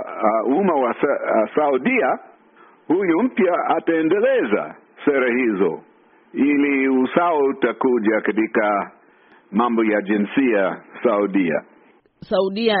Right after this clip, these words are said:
Speaker 2: imekuwa mshirika mkubwa sana wa Marekani katika
Speaker 1: Tangu zamani.
Speaker 2: imekuwa ni mshirika katika masuala ya kupambana na wenye msimamo mkali, lakini Marekani wakati huo huo imekuwa ikishinikiza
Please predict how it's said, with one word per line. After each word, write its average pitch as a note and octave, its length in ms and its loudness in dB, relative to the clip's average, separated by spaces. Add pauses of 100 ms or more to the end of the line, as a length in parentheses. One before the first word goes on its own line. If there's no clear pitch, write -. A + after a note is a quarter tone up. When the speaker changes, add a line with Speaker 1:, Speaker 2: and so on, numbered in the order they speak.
Speaker 2:
imekuwa F3+ 420 -2
mshirika F3 540 -6 (240)
mkubwa F3+ 400 -6
sana F3+ 420 -4
wa D3 140 -2
Marekani C3+ 840 -6 (280)
katika E3 320 -2
Speaker 1:
Tangu E3+ 300 0
zamani. F#3 580 -6 (100)
Speaker 2:
imekuwa F3+ 220 -2
ni F3+ 120 -4
mshirika F3+ 680 -2
katika E3 720 -4
masuala D3+ 840 -2
ya D3 240 -4 (540)
kupambana D3 420 -6
na C#3+ 80 -6
wenye C#3+ 220 -6
msimamo D3 500 -6
mkali, D3+ 680 -4 (260)
lakini C4 480 -4
Marekani A3 520 -2
wakati G3+ 300 -4
huo A3 220 -2
huo A3 220 -4
imekuwa G3 280 -6
ikishinikiza F#3+ 960 -6